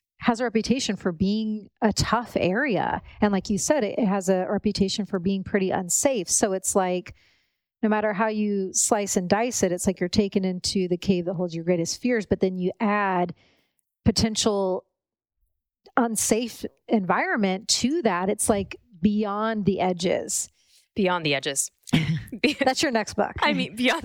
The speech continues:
Speaker 2: yeah, exactly. Thank you, thank you for that, Allison.
Speaker 1: Yeah.
Speaker 2: We're, we're dropping it here, Beyond the Edges.
Speaker 1: Mm-hmm.
Speaker 2: Yeah, it was in, in the, the doctors, the nurses, the team,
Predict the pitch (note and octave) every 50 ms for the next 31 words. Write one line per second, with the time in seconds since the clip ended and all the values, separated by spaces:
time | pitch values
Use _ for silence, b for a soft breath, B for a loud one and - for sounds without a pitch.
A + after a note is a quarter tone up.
0 | C#4+ - - A#3 F#3+ F#3 F#3 F#3+ F#3+ F#3 F3 - - - - C4+ F3+ D#3+ D3+ E3+
1 | F#3 - B3+ C4+ D4 B3 - G3+ F3 E3+ - F#3 F#3+ G3 A#3 - - G#3+ A#3 G#3
2 | G3 - - A#3+ - - A3+ F#3 E3+ D#3 D3 - _ F4 C4 F#3+ C#3 G3+ G3 G#3
3 | A3 - A#3+ A#3+ B3 A#3 A#3+ A3 A#3 A3+ A3+ G3+ F3 F3 - - B3 A#3 D3+ -
4 | F3+ F3 F3+ F#3 F#3 F3+ F3+ F#3+ F#3+ F3+ E3 - - F3 F3+ F#3 F3+ F3+ F3 E3+
5 | B B B B B B B B _ - F#3+ A3 A3+ B3+ C#4 C#4+ C4 - - -
6 | - A3 A3+ A#3 C4 C4 A#3+ - - - - - _ _ _ - G3+ G3+ G#3 G#3+
7 | G#3 G3 - - _ _ _ _ - F#3 F#3+ F3+ F3+ F3+ - - - _ _ -
8 | F3+ - F3+ F3 F3 F3 F3 - - - - - - _ _ _ - F#3 F3 -
9 | G#3 G#3 G#3 G#3+ G3 - G#3+ G3+ F#3+ G3 F#3+ F3+ - E3 D#3+ D#3+ E3+ F3 F3 F3+
10 | E3+ - - F3+ F3 F3 E3 D#3+ D3+ C#3 - - - - F3 E3+ E3+ E3 E3